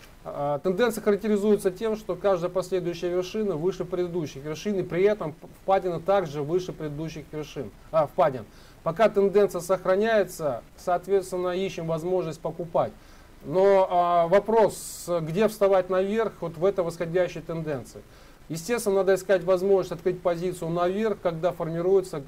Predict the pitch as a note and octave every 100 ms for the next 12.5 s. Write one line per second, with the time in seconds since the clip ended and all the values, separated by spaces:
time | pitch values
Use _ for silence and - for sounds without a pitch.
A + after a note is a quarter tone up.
0 | D#3 D#3 F3+ F3+ E3+ - E3 D#3 - F3+
1 | E3+ E3 E3 F3 D#3+ - - - D3 -
2 | F#3 F3+ D#3+ - F3 D#3+ B2+ D#3 E3+ A3+
3 | G3 E3+ - E3 D#3+ E3 E3+ E3+ F#3+ G#3
4 | G#3+ F#3 D#3 D3 - F#3 E3 - D#3+ D3
5 | C#3+ A#2 - F3+ F3 D#3 D3+ D3+ C#3+ D#3
6 | E3 D#3 E3 F#3 G#3+ G#3+ - - - D#3
7 | C#3+ F#3 F#3+ E3+ E3+ E3+ E3 E3 B2 -
8 | - - - E3+ E3 A3+ A3 A3 F#3+ F3
9 | D#3+ A3 G#3+ G3 F3+ G3+ F3+ F3 F#3 G3
10 | F#3 F#3+ F#3 A#3 G#3+ C3 - - - -
11 | - - D#3 G3 G3 F#3 G#3+ G#3+ E3+ E3
12 | F3 F#3 E3 - E3